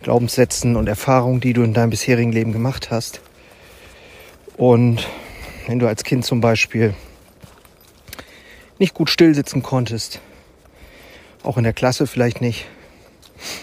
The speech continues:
und dein Lehrer dich mit Zappel-Philipp bezeichnet hat, dann kann das sein, dass du heute immer noch der Zappel-Philipp bist,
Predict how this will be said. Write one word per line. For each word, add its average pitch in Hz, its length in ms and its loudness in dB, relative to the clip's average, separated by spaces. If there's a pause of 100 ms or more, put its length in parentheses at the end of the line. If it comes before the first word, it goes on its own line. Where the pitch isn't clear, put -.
(560)
und 123 120 -6
dein 113 120 0
Lehrer 123 280 6
dich 113 260 -2
mit 117 140 -2
Zappel-Philipp 123 800 -2
bezeichnet 117 480 -2
hat, 127 160 -2
dann 117 80 -4
kann 117 120 -2
das 107 120 -2
sein, 117 140 0
dass 107 120 -2
du 104 120 -4
heute 110 200 2
immer 123 160 0
noch 127 140 -4
der 107 140 -6
Zappel-Philipp - 640 -8
bist, - 300 -6